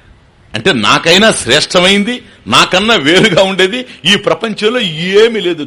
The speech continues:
కించిత్ కొంచెం కూడా లేదు. పో, మత్తః పరతరం న అన్యత్ కించిదస్తి. ధనంజయ, ఇక్కడ ప్ర-, సంబోధన కూడా అద్భుతం. ధనంజయ, అర్జున అనకుండా ధనంజయ.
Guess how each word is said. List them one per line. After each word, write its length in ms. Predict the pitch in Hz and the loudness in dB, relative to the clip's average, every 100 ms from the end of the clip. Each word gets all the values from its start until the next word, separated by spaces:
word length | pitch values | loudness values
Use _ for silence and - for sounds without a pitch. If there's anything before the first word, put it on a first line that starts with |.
| 147 | -14
కించిత్ 560 | 165 175 180 - 175 147 143 | -18 -16 -16 -14 -16 -14 -16
కొంచెం 300 | 147 127 131 120 | -16 -14 -10 -8
కూడా 120 | 143 92 | -6 -8
లేదు. 120 | 65 - | -14 -20
పో, 80 | - _ _ _ _ - | -20 _ _ _ _ -12
మత్తః 360 | - - 196 165 | -12 -6 -4 -2
పరతరం 640 | 147 117 135 180 196 240 - - | -2 -2 -4 -2 -2 -2 -8 -4
న 100 | 117 262 - 143 | 0 0 0 -4
అన్యత్ 440 | 139 135 117 92 131 202 - - - | -2 -2 -4 -4 0 -2 -2 -8 -2
కించిదస్తి. 680 | 269 247 131 98 - - - _ _ _ _ _ _ _ _ | 0 0 -2 -4 -8 -20 -20 _ _ _ _ _ _ _ _
ధనంజయ, 760 | 82 147 175 175 165 156 147 - _ - | -8 -6 -4 -6 -6 -6 -8 -14 _ -20
ఇక్కడ 160 | - - _ _ _ | -20 -20 _ _ _
ప్ర-, 160 | 69 - | -20 -18
సంబోధన 420 | 95 113 156 151 | -16 -8 -6 -4
కూడా 180 | 151 139 85 90 | -4 -2 -4 -6
అద్భుతం. 440 | 92 92 123 95 - _ _ _ _ 85 | -10 -12 -12 -12 -16 _ _ _ _ -20
ధనంజయ, 580 | 82 135 170 175 151 123 | -6 -2 -2 -2 0 2
అర్జున 480 | 95 113 101 127 | 0 -2 -4 -4
అనకుండా 420 | 127 120 110 117 185 | -4 -8 -8 -8 -8
ధనంజయ. 680 | - 85 90 90 78 65 | -10 -12 -10 -10 -12 -14